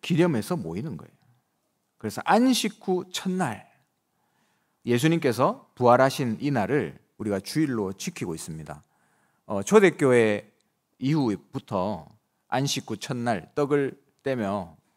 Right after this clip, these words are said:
어, 모임을 했던 거죠. 결국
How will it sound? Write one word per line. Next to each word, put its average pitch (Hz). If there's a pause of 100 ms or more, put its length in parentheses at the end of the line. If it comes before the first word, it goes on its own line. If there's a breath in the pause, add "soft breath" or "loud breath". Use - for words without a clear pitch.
어, 85
모임을 92 (300)
했던 127
거죠. 76 (1500 loud breath)
결국 165